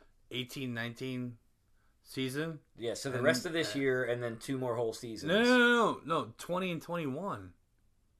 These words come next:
Speaker 1: Or no,
Speaker 2: No, it's
Speaker 1: tw-,
Speaker 2: twenty-one, twenty-two.
Speaker 1: sorry, sorry, twenty-one, twenty-two.
Speaker 2: Yeah.
Speaker 1: So it's this season, the next, and then after that, they'll have their expansion draft and so forth.
Speaker 2: Mm-hmm.
Speaker 1: So,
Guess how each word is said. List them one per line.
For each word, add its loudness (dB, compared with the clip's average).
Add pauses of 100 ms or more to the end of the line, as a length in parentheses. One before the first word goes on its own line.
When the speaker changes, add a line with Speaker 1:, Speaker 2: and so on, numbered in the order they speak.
(120)
Speaker 1:
Or -4
no, 2
Speaker 2:
No, 4
it's -2
Speaker 1:
tw-, -4
Speaker 2:
twenty-one, 0
twenty-two. -6
Speaker 1:
sorry, 6
sorry, 4
twenty-one, 0
twenty-two. -2 (280)
Speaker 2:
Yeah. -2
Speaker 1:
So 6
it's 4
this -2
season, 0 (600)
the -2
next, -2 (420)
and -2
then -4 (1080)
after -4
that, 2 (160)
they'll -2
have -4
their -4
expansion -12
draft -8
and -16
so -14
forth. -12
Speaker 2:
Mm-hmm. -10
Speaker 1:
So, -8